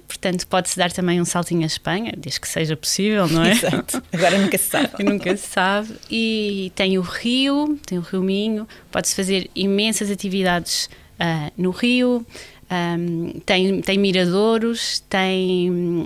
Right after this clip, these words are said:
Speaker 1: tem ciclovia, portanto tem muita coisa que se pode fazer, ah, passa por lá o Caminho de Santiago também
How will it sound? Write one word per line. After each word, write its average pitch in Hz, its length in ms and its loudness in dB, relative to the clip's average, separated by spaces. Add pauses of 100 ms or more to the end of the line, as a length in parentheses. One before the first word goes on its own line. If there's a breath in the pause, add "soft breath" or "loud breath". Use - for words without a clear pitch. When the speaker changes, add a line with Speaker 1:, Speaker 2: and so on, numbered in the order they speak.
Speaker 1:
tem 202 140 0
ciclovia, 220 1120 0
portanto 208 680 -4 (320 loud breath)
tem 214 120 0
muita 226 300 2
coisa 220 440 0
que 220 100 -6
se - 80 -2
pode 214 240 -4
fazer, 220 760 -2
ah, 185 280 -4
passa 185 260 -4
por - 140 -12
lá 180 120 -2
o 175 40 -2
Caminho 180 280 -2
de - 60 -10
Santiago 226 640 -2 (220)
também 190 680 0